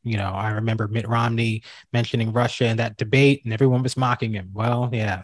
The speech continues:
there you go. And of course, uh, what was it that, uh, George Bush said? "Oh, I looked into his eyes and I saw he's a good guy." Man, get outta here. Everybody failed. You know, ultimately, the entire post-Cold War,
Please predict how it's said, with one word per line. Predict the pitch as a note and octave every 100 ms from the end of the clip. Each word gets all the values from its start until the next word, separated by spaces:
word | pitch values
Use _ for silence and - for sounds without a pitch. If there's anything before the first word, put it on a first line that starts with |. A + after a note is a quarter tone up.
| -
there | A2
you | A2
go. | G#2+ F#2 F2 - - - - F#3
And | C#3+
of | C3+
course, | - E3+ C#3+ C3+ - -
uh, | B2+ A#2+
what | B2+ C#3
was | C3
it | C#3 -
that, | A#2+ G#2+ C3
uh, | A2+
George | - B2+ -
Bush | B2+ A#2+
said? | - A#2+ A#2
"Oh, | A2+
I | B2
looked | B2 -
into | C3 B2
his | A2 A#2+
eyes | A#2 A2+ G2+ F#2+
and | G#2+
I | G#2
saw | B2+
he's | B2 A2+
a | A2+
good | C3 A#2+
guy." | B2 A#2+
Man, | B2+ C#3+ C#3 B2+
get | F3 D#3
outta | A2+ A2
here. | G#2 - F#2 F2+ - - - _ _
Everybody | F3+ F#3+ F#3+ C#3+ C3 A#2+
failed. | - - G#2 G2 F#2+ -
You | - C3
know, | D3+ D#3 D3+ C3+ -
ultimately, | D3+ D#3+ D#3 D3+ D3 C#3+ C#3 - -
the | - B2+
entire | A#2+ - - D#3 D#3 D3+ C#3 B2 - _
post-Cold | - D3 C#3+ - - - C#3 C3+
War, | A#2+ A2 B2 A#2+ A#2 A2+